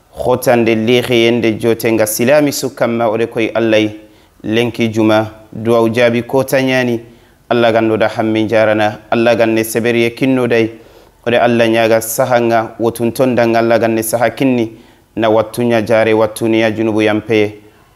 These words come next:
O de Allahu Ta'ala nyaga o kara furu fu benige fati. Allah ga hinneniya, Allah ga nyampeni maga. Firdausil A'la, Allahu Ta'ala nganno nyano di sebetiranga.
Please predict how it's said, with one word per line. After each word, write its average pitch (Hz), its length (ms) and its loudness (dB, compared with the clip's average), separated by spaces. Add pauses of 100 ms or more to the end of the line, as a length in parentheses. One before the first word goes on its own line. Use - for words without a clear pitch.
(100)
O - 40 -4
de 110 100 0
Allahu 127 380 0
Ta'ala 139 340 2
nyaga 135 300 2
o 135 60 0
kara 147 260 0
furu 131 260 -4
fu 127 160 -8
benige 117 320 0
fati. 117 460 -2 (580)
Allah 135 240 2
ga 120 120 0
hinneniya, 110 680 0
Allah 117 280 2
ga 110 100 2
nyampeni 113 460 -2
maga. 110 280 -2 (360)
Firdausil 127 640 0
A'la, 117 480 2
Allahu 120 320 -2
Ta'ala 117 280 2
nganno 113 360 0
nyano 110 280 0
di 110 100 -4
sebetiranga. 120 680 -2